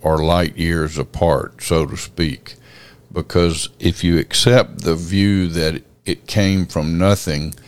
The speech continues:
the problem is that no one has ever been able to discover anything by which things that are not living can randomly spark themselves into life.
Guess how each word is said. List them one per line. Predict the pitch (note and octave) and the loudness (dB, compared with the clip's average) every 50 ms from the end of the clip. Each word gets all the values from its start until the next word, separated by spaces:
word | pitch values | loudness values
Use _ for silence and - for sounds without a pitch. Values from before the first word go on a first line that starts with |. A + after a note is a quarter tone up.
| - - - - - - - | -20 -20 -20 -20 -18 -4 -2
the | F2+ F2 | -2 -2
problem | - - - G#2+ A2+ A#2+ A2+ G2 F#2 F2+ F2+ F2+ | 0 2 2 4 4 4 4 2 2 2 2 2
is | F2 F2 F2+ F#2 F#2 F2+ E2+ D#2+ E2+ | 2 2 2 2 2 0 0 0 -2
that | F#2 - - | -2 -2 -2
no | - F#2+ G2+ G#2 | 0 2 2 4
one | G#2 G#2 G#2 G2+ G2 | 4 4 4 2 2
has | F2+ F2 E2+ - | 0 -2 -2 -4
ever | D#2+ D#2 F2+ G2 F#2 F2 F#2 | -2 0 2 2 2 0 -2
been | E2 D2 - F#2 F#2 | -2 0 0 0 2
able | F2+ F2+ F2+ D#2+ D2+ E2+ D#2+ D#2+ | 2 2 0 0 -2 -4 -6 -6
to | - - F2 | -6 -6 -4
discover | D2+ D2+ D#2+ E2 - - - - G2+ F#2 F#2 F2+ D2 C#2+ D#2 D#2+ D#2+ D2+ - - - - - - - - - - | -2 -2 -2 -2 -4 -6 -2 2 4 6 6 4 2 0 -4 -4 -6 -8 -10 -18 -20 -20 -20 -20 -20 -20 -8 -4
anything | G#2 G#2+ A2 A2+ A2+ G2+ - - F#2 F2+ F2 E2+ E2+ E2 D#2+ | 0 2 2 2 2 2 0 0 0 2 2 2 0 0 0
by | E2 E2 E2 | 2 2 2
which | E2+ E2+ F2+ F#2+ F#2 D2 - - - - - - - - | 2 2 2 0 0 0 -2 -6 -10 -10 -12 -18 -8 -2
things | - G2+ G2+ G#2 G#2 F#2 - | 0 2 2 2 2 0 0
that | F#2+ F2 D#2 | 0 0 0
are | F2 E2 | 0 0
not | D#2+ E2 F2+ F#2+ G#2 G#2+ G2 - - | 0 0 2 2 2 2 2 0 -2
living | - F2 F2+ F2+ F2+ F2 D#2 E2+ E2 E2 D#2+ E2+ D2 | -2 2 2 4 2 2 2 0 -2 -2 -2 -2 -4
can | - - - - F2+ E2 E2 E2 D#2+ | -6 -6 -2 -2 0 0 0 0 0
randomly | F2 F#2 G2+ G#2+ A2 G2+ F2+ F2+ D#2+ E2+ F2+ F2 E2+ E2+ E2+ | 2 2 4 4 4 2 2 0 0 0 -2 0 0 0 -2
spark | - - - - - G2 G#2 A2 G#2+ - - | -2 -4 -2 2 4 4 4 4 2 0 -2
themselves | - G2+ G2 F#2+ F2+ - - G2 F#2 F#2 F2 D#2+ E2+ E2+ D#2 - | -2 0 0 0 0 2 2 4 4 4 4 4 2 0 -2 -4
into | - - F2 F2+ F2+ F2+ E2+ D#2 F2 | -4 -2 0 0 2 0 0 0 2
life. | F2 F2+ F2+ F2+ E2+ D2+ D2 D#2 D#2 - | 2 2 2 2 2 0 -4 -6 -10 -14